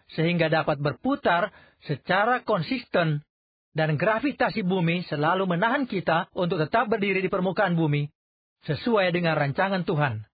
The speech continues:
Tuhan menginginkan gerejanya melaksanakan kelima tujuan gereja ini secara seimbang.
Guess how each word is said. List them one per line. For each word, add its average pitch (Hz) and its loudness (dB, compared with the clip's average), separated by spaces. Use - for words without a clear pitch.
Tuhan 190 0
menginginkan 214 2
gerejanya 170 0
melaksanakan 196 0
kelima 254 0
tujuan 254 0
gereja 202 2
ini 156 0
secara 165 0
seimbang. 147 -2